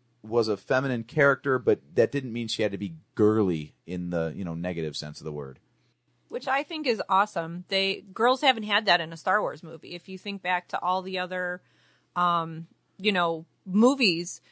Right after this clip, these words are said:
Speaker 2: there's never been, like, aside from Leia, who doesn't really go into battle, aside from, what, the few times she actually had a blaster and shot a stormtrooper. I mean,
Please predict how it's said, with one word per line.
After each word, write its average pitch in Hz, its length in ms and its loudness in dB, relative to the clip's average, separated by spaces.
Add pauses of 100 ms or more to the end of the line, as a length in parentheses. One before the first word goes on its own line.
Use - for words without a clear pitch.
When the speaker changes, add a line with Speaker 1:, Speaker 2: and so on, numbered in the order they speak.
(340)
Speaker 2:
there's 220 260 4
never 196 280 0
been, 180 340 2
like, 170 300 -2
aside 185 360 2
from 180 200 -4
Leia, 190 440 4
who 202 140 -4
doesn't 190 420 -2
really 196 240 0
go 180 220 2
into 175 140 0
battle, 165 380 0
aside 170 340 0
from, 170 160 -8
what, 165 180 -4
the 143 60 -20
few 151 180 -12
times 156 300 -10
she 147 180 -10
actually 151 320 -12
had 139 160 -4
a 127 60 -10
blaster 135 520 -8
and 127 280 -12
shot 160 300 -2 (400)
a 175 40 -14
stormtrooper. 247 680 2
I 190 100 6
mean, 185 300 0